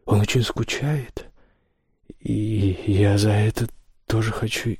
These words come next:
извиниться. И я не понимал. Его голос срывается, он замолкает, а я как раз понимаю. Дальше он говорит прерывисто и в руках сжимает одеяло и касается моей обнажённой кожи,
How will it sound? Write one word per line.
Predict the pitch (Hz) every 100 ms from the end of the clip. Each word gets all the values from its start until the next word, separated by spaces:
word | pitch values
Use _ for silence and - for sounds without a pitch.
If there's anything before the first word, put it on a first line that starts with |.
| -
извиниться. | 104 104 104 95 87 - - - - - _ _ _ _ _ _ _ -
И | - - _ - - 104
я | 101 107 101
не | 104
понимал. | - 104 95 110 110 98 - - _ _ _ _ _ _ _ _ _ _ _ _
Его | - 110
голос | 110 117 113
срывается, | - - - 113 113 127 113 110
он | 107
замолкает, | 98 104 101 131 120 -
а |
я | 110
как | - -
раз | 113
понимаю. | - 123 123 120 104 90 92 - - - _ - -
Дальше | 107 120 113 117
он | 113
говорит | 110 113 117
прерывисто | - 110 123 117 107 117
и |
в | 107
руках | 113 - 117
сжимает | 104 113 113
одеяло | 107 107 117 120 117
и |
касается | 107 110 120 110 -
моей | 113 113 117
обнажённой | 117 113 107 107 104
кожи, | - 127 127 117